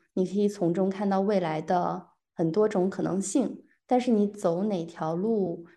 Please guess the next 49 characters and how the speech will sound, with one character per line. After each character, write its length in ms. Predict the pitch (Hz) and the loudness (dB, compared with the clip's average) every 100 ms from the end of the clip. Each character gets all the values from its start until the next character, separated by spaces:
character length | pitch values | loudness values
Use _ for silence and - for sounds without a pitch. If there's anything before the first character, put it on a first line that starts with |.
| _ | _
用 160 | 226 | -2
什 140 | 208 185 | 0 -2
么 100 | 175 | -6
方 340 | - 214 214 | -2 0 0
式 220 | 233 - | -2 0
来 160 | 208 180 | 0 0
走， 560 | 190 190 - - - - | -2 -2 -2 -4 -8 -2
都 120 | 214 | 2
是 120 | 220 233 | 4 2
你 100 | 175 | 2
自 100 | 208 | 2
己 120 | 202 | 2
选 360 | - 170 - | 0 -4 -4
的。 220 | - - - _ - - _ | -6 -8 -10 _ -20 -20 _
通 180 | - 262 | 2 4
俗 140 | 269 254 | 6 6
易 80 | |
懂 160 | 202 175 | 6 4
一 60 | 170 | 6
点， 280 | 180 160 | 4 4
也 80 | 160 | 4
跟 200 | 165 214 | 4 4
斗 160 | 269 254 | 6 6
地 160 | 220 | 4
主 160 | 185 170 | 2 4
有 100 | 160 | 4
点 180 | 202 180 | 4 2
像， 400 | - 226 190 - - _ | 2 2 2 -4 -14 _
就 100 | - | 2
是 120 | 240 | 6
你 140 | 226 175 | 6 6
拿 220 | 170 170 | 2 2
到 440 | 262 240 214 - | 4 4 2 -4
牌 640 | - 175 156 156 160 170 185 | -8 -2 0 2 2 4 2
是 160 | 185 | 2
一 80 | 202 | 2
回 180 | 196 165 | 4 2
事， 380 | 185 202 180 175 | 2 0 2 0
怎 180 | 170 165 | 0 0
么 200 | 160 196 | 2 0
打 480 | 196 170 - - - - | 0 -2 -6 -10 -14 0
又 100 | 233 | 2
是 140 | 233 | 4
另 240 | 240 240 190 | 6 6 4
一 40 | |
回 200 | 190 160 | 2 0
事， 260 | 160 - 175 | 0 -2 0
对 140 | 180 | 2
吧？ 240 | 170 - | 2 0